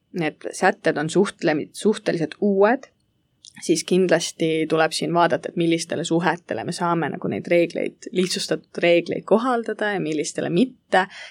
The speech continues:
Ja loomulikult siin on iga konkreetne olukord on ka nii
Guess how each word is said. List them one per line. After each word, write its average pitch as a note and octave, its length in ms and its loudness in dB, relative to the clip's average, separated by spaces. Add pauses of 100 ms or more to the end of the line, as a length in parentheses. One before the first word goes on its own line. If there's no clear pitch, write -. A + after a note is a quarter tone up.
(120)
Ja D#3+ 80 -2
loomulikult E3+ 460 0
siin E3 140 -6
on D#3+ 140 -4
iga E3 240 2
konkreetne E3 600 0
olukord D#3 420 2
on C#3+ 100 -6
ka D#3 140 -2
nii E3 460 -4